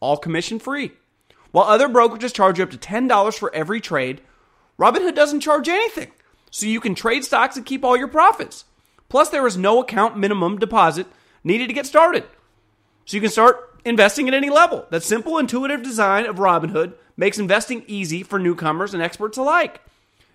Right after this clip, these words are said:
View easy-to-understand charts and market data and place trades in just four taps on your smartphone. You can view stock collections,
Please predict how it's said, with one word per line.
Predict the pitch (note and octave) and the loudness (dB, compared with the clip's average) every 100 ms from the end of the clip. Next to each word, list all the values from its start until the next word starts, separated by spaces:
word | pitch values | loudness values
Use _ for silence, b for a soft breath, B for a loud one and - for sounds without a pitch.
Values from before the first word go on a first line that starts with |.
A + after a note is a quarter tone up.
| - | -8
View | F#3 A3+ | -6 -4
easy-to-understand | A#3 A#3 C4+ C4 A#3+ A#3+ - G3+ A3 | -4 -6 -2 -2 -2 -4 -4 -4 -4
charts | F#3 E3+ G#3 - - | -2 0 -2 -8 -8
and | A#3 | -2
market | A3 F#3+ C#3+ | -2 -4 -6
data | C3+ D3+ F#3+ b b b | -4 -4 -6 b b b
and | E3 | -6
place | A#3+ A#3+ - | -4 -4 -4
trades | - G#3 G#3 A3 | -4 -2 -2 -4
in | A#3 | -8
just | A3+ - | -8 -10
four | - D3+ G#3 | -8 -4 -4
taps | G#3+ D3+ D3 - - | -2 0 0 -2 -6
on | D3 F#3 | -6 -6
your | G#3+ | -8
smartphone. | - D4 - C#4 D3+ - b b b b b | -4 -4 -2 -4 -4 -8 b b b b b
You | D#3+ F#3+ | -12 -6
can | F#3+ | -6
view | F3 E3+ | -4 -6
stock | - F#3 G3 A3 - b b | 0 4 4 2 -6 b b
collections, | D#4+ D#4+ G3 - A3 - | 0 2 2 -2 -8 -10